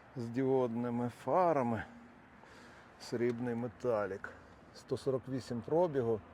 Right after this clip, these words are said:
Другий дві тисячі дев'ятнадцятий, сто сорок кіловат, п'ятнадцять тисяч нетто.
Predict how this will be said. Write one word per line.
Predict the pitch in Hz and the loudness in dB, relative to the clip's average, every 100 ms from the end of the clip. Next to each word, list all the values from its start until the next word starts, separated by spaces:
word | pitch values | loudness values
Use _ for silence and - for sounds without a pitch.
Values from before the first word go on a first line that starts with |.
| - - - - | -20 -20 -18 -2
Другий | 127 151 135 131 | 4 6 6 4
дві | 113 127 | 2 -2
тисячі | 117 123 - | -2 -4 -4
дев'ятнадцятий, | 117 127 120 139 175 180 175 170 | 0 0 0 2 2 2 -2 -2
сто | 151 160 | -2 -2
сорок | - 160 147 - | 4 6 4 2
кіловат, | 165 151 147 147 143 131 | 0 4 6 8 6 4
п'ятнадцять | 117 110 120 117 110 113 - | -2 -2 0 -2 -2 -6 -2
тисяч | 160 151 151 127 - - - - - - | -2 0 -2 -4 -12 -14 -18 -18 -16 -10
нетто. | 127 135 143 135 117 - 120 110 | -2 4 6 6 2 -2 2 2